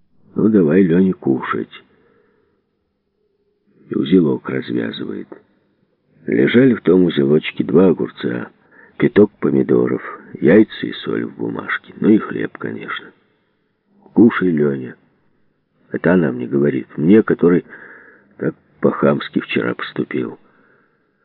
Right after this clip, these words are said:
Я посмотрел в её глаза, а глаза-то у неё, знаете, какие? Электрические.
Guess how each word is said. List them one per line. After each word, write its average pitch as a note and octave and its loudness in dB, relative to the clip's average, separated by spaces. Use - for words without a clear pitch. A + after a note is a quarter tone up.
Я D3+ -4
посмотрел G2+ 4
в E2+ -2
её C#2 0
глаза, C#2 -8
а - -8
глаза-то D#2+ 0
у - -6
неё, - -6
знаете, B2 -2
какие? - -8
Электрические. - 0